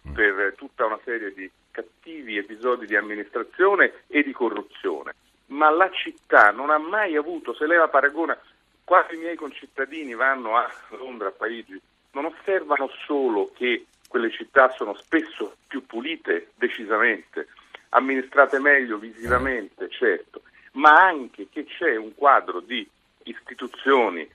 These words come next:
Speaker 2: dello Stato di quei paesi che investono sulla capitale dello
Speaker 1: Cosa
Speaker 2: Stato.
Speaker 1: che da noi,
Speaker 2: Perché
Speaker 1: dice lei, non accade.
Speaker 2: Cosa che assolutamente non è accaduta e non accade per Roma, e quando è accaduto, ripeto,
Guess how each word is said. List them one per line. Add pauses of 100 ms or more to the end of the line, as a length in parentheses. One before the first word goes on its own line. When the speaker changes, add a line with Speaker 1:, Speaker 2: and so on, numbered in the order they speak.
(160)
Speaker 2:
dello (320)
Stato
di
quei
paesi (420)
che (140)
investono (120)
sulla
capitale (160)
dello
Speaker 1:
Cosa
Speaker 2:
Stato.
Speaker 1:
che
da
noi,
Speaker 2:
Perché (160)
Speaker 1:
dice
lei,
non
accade. (260)
Speaker 2:
Cosa
che
assolutamente
non
è
accaduta
e
non
accade
per
Roma, (300)
e
quando
è
accaduto,
ripeto,